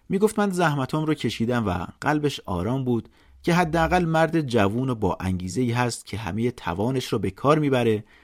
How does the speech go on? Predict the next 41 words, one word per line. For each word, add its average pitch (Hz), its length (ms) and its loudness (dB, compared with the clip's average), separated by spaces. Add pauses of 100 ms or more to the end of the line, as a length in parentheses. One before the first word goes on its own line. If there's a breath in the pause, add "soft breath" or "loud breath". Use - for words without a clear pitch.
(220 soft breath)
تا 151 140 2
این 185 200 4
ماجراجویی 101 800 0
رو 123 120 0
به 95 100 -2
پایان 98 480 -2
برسونه. 87 440 -6 (1160)
البته 220 380 4
اسپک - 280 6
هم 208 80 4
خوب 175 300 6
نبود. 135 360 2 (160)
اونم 175 220 4
حالش 160 280 2
بد 135 260 0
بود. 95 220 -4 (120)
درسته 160 340 2
نسبت 101 400 -2
به 101 100 0
قبل 90 280 -2
بهتر 90 460 -4
بود، 113 260 -4
اما 151 260 0
بیماری 107 540 0
کاری 170 380 2
باش 101 260 2
کرده 87 300 -4
بود 139 180 -2
که - 140 -6
داشت 120 400 0 (140)
بیناییش 98 420 0
رو - 140 -6
از 85 220 -6
دست 101 320 -6
می‌داد 110 380 -2 (400 soft breath)
و 117 40 -2
از 95 180 0
سوی 139 340 2
چشماش 113 600 -2
کم 98 240 -4
می‌شد. - 360 -6